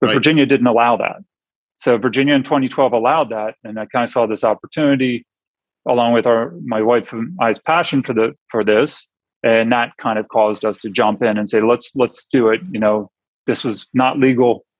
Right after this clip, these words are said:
Speaker 1: until now. So
Speaker 2: Yeah.
Speaker 1: now we can make beer, sell it directly in the, in the brewery to the, the patrons.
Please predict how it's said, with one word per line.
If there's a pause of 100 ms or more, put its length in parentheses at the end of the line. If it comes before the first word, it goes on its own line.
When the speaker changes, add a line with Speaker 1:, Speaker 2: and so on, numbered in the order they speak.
Speaker 1:
until
now. (340)
So
Speaker 2:
Yeah.
Speaker 1:
now
we
can
make
beer,
sell
it
directly
in
the,
in
the
brewery
to
the, (160)
the
patrons.